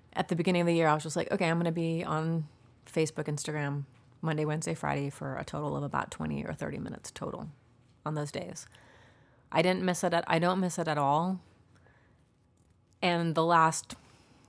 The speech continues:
six weeks of that, I've read three books. I've used the time better, but I have to, I also have to say that, like,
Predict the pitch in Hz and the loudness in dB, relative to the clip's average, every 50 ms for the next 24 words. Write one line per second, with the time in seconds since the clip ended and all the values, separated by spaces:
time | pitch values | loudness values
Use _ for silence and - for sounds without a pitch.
0 | _ _ - - - - - - - 190 170 - - - 190 180 - - - 175 | _ _ -16 -8 -4 -4 -2 -2 -2 -2 -4 -4 -2 -2 -2 -2 -2 0 0 0
1 | 156 156 156 147 143 147 - - 160 - - _ _ _ - _ - - - - | 0 2 2 4 4 2 2 -2 -8 -16 -16 _ _ _ -20 _ -12 -4 -2 0
2 | 160 151 160 160 156 160 156 156 151 151 - - 175 185 190 180 175 175 - - | 0 2 2 2 2 2 2 -2 -4 -8 -6 -2 0 2 4 4 2 2 0 -6
3 | - - - - - _ _ _ _ _ _ _ _ _ _ _ _ _ _ _ | -8 -8 -8 -8 -12 _ _ _ _ _ _ _ _ _ _ _ _ _ _ _
4 | _ - - - 165 156 160 175 185 175 - 175 - 175 160 160 160 151 160 156 | _ -10 -4 -2 -2 0 0 0 -2 -2 -2 -4 -2 0 0 0 0 0 0 0
5 | 165 190 208 208 185 180 165 156 151 156 165 160 - - - - - - - - | 2 0 0 0 0 0 0 0 0 -2 -6 -6 -8 -12 -12 -14 -16 -12 -4 -2
6 | 170 170 165 165 165 180 170 - - 175 160 170 - 175 160 - 175 170 - - | 0 0 0 0 -2 -4 -4 -6 -6 -8 -8 -8 -8 -8 -6 -6 -4 -4 -4 -4
7 | 160 156 - - | -4 -4 -6 -10